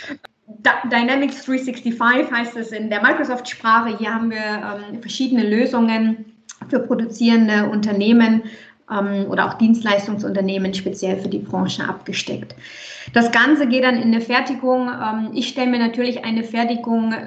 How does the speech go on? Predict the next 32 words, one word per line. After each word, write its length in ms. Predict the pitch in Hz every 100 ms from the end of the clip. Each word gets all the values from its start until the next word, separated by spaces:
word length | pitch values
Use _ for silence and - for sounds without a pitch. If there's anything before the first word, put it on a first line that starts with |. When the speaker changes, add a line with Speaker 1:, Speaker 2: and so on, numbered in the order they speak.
| -
Speaker 2:
wenn 140 | 202 196
ich 100 | -
mal 140 | 196
träumen 420 | - 202 240 247
darf, 380 | 226 220 220 -
äh, 220 | 208 208
vor, 280 | 208 226 220
die 340 | 214 208 202 196 165 - -
rein 460 | 160 196 220 247 240
roboterbasierend 1300 | - 196 196 254 254 254 240 233 233 254 247 233
läuft. 520 | 208 214 277 302 - - -
Äh, 180 | 208 208
stupide 460 | - 226 240 247
Arbeiten, 500 | 196 208 233 233 220
denke 220 | 214 226 226
ich, 140 | -
können 300 | - 214 214
wir 100 | 208
als 180 | 202 -
Mensch 320 | 208 214 -
outsourcen 580 | - 233 226 226 226 226
an 160 | 196 185
Roboter. 480 | 185 233 262 285 320 -
<laughs> 100 | 247 - 233 - - - -
Da 80 | 226
brauchen 520 | 226 214 226 247 233
wir 560 | 233 226 226 220 220 -
nicht, 360 | 226 233 - -
äh, 380 | 214 202 202 - -
den 180 | 202
Mensch 320 | 202 247 294 -
dazu. 540 | 247 - 285 294 311